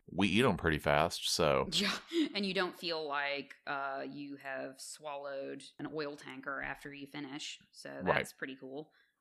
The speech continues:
Speaker 1: Well, th-, and that's my only thing about savory parcels is they're a lot of work. It's a lot of hands-on time for something that you can eat pretty fast.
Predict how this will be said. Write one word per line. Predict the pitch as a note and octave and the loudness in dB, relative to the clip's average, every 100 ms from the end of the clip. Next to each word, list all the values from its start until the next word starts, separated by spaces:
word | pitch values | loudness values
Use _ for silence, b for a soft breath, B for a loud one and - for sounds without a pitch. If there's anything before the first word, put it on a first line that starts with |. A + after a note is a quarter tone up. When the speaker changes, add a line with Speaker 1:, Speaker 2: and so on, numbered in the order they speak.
| _ - | _ 6
Speaker 1:
Well, | C3+ | 8
th-, | D3+ | 10
and | D3 | 8
that's | E3 A2 A2+ | 6 4 10
my | G2+ G2+ | 10 12
only | F#2 F2 | 8 6
thing | D#2+ E2+ | 4 2
about | D2+ D2+ | 2 4
savory | - E2 D#2 | 2 2 2
parcels | - G#2+ G2+ F2+ - | 4 4 6 4 2
is | - D#2+ D#2 - - _ _ _ _ _ | 0 0 0 -2 -10 _ _ _ _ _
they're | A2 A#2 | 6 12
a | A#2+ | 12
lot | G2+ G#2 B2+ | 12 12 12
of | B2 | 10
work. | E2+ F2+ F#2 - | 6 8 8 6
It's | F#2 | 2
a | F2+ | 4
lot | F2 | 6
of | F#2 | 4
hands-on | D2+ E2+ D#2+ D2+ D2 D#2 | 4 2 2 2 2 0
time | - A2 A#2 A2+ | 0 2 2 0
for | - | -2
something | G2 F2+ E2+ | 2 4 4
that | E2 | 0
you | D2 - | -2 -4
can | E2 | -4
eat | - B1+ - | -4 -8 -8
pretty | - - - | -4 -4 -2
fast. | - - - - - | -2 -2 -2 -6 -8